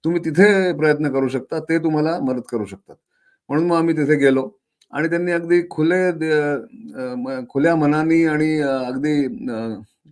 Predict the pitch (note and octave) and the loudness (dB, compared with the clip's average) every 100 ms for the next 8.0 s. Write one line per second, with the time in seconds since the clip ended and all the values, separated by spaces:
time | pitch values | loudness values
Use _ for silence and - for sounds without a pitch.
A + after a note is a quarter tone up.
0 | _ C#3+ - G#3 E3 - _ _ _ _ | _ -6 2 4 4 0 _ _ _ _
1 | _ - B2 C3 C#3+ C3+ C3 C#3+ C#3 C3 | _ -8 -4 -2 -2 0 2 0 0 -2
2 | C3 C3+ B2+ C#3 B2 C3 C3+ C#3+ C#3+ C3+ | 0 0 0 0 0 2 2 2 0 0
3 | C#3 A#2+ A2 C3+ B2+ C3 B2 A#2+ B2 B2 | 2 2 0 0 0 0 -2 -2 -2 -2
4 | A2 G2+ B2 B2+ B2 A#2+ G2+ C3+ A#2+ A#2+ | -2 -2 -2 -2 -2 -4 -6 -6 -4 -4
5 | A2 - C3 B2 - _ _ - B2 C3+ | -4 -4 -4 -4 -10 _ _ -8 -4 -2
6 | C3 C3 C3 B2+ A2+ G#2+ G#2 A#2+ A#2 - | 0 0 0 -2 -6 -10 -8 -6 -6 -4
7 | A#2+ A#2 C3+ C3+ B2+ B2+ - C#3 B2+ | -4 0 4 4 4 -2 -2 0 0